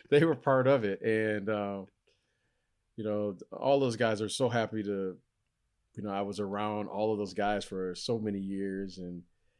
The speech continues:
and, um, so we all knew the, the, the s-, you know, how special the relationship was, but that's the type of person Michael was, you know, and he kept that very private. It wasn't one of those things that people knew about, but those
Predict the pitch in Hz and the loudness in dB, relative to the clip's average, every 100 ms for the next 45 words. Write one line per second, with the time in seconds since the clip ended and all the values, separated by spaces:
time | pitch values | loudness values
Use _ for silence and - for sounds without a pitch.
0 | _ _ _ 101 98 92 92 87 87 87 | _ _ _ -10 -8 -6 -8 -8 -8 -8
1 | 87 85 - 113 110 135 127 117 104 101 | -8 -10 -6 -4 0 2 4 4 2 -2
2 | 110 107 101 92 92 - 98 90 - - | -2 -2 -4 -6 -6 -8 -10 -10 -12 -12
3 | 95 - - 98 90 - - 104 - 107 | -12 -12 -12 -10 -12 -14 -10 -10 -6 -6
4 | - 98 92 90 104 - 107 90 95 95 | -6 -6 -6 -6 -8 -6 -8 -8 -6 -8
5 | 95 - 95 - _ _ _ _ _ - | -8 -6 -8 -8 _ _ _ _ _ 0
6 | 117 - - 117 120 113 104 110 104 110 | 0 0 -6 -2 -2 -2 -4 -2 -2 -2
7 | 98 101 98 95 107 87 82 95 95 98 | -4 -6 -6 -4 -2 -2 -6 -10 -8 -8
8 | 95 117 - 135 - _ 87 113 107 - | -8 -8 -2 -4 -4 _ -6 -2 -2 -4
9 | 92 110 101 - 117 113 - - 98 104 | -4 -2 -2 -2 -2 -2 -4 -8 -6 -6
10 | 104 104 104 101 - 104 101 95 90 107 | -4 -6 -6 -6 -6 -6 -6 -6 -6 -8
11 | 104 90 101 110 104 104 107 - _ _ | -8 -8 -4 -4 -2 -2 -2 -6 _ _
12 | _ _ _ 104 90 110 113 | _ _ _ -8 -2 0 0